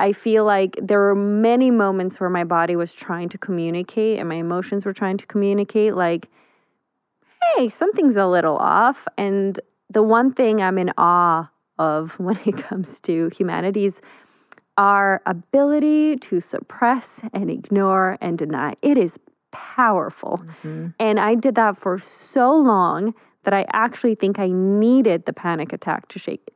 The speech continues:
Speaker 1: me awake. 'Cause I think if he didn't, I would have just kept on, quote unquote, living my life,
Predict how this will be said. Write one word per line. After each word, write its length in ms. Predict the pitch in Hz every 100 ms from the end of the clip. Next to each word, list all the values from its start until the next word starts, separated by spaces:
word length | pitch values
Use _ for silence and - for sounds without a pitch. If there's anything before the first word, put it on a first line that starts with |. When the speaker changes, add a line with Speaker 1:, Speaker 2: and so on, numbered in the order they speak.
| - 180
Speaker 1:
me 260 | 165 165 -
awake. 480 | 165 143 - - - _ _ _ _
'Cause 180 | 220 202
I 100 | 190
think 400 | 185 196 190 185
if 160 | 190 -
he 100 | 170
didn't, 580 | 160 - 190 254 349 370 -
I 120 | 180
would 140 | 175
have 120 | 170 165
just 320 | 160 - -
kept 400 | - 190 180 -
on, 300 | 170 165 -
quote 260 | - 175
unquote, 420 | 165 165 175 170 -
living 360 | 175 165 165 165
my 140 | 160
life, 500 | 156 160 285 427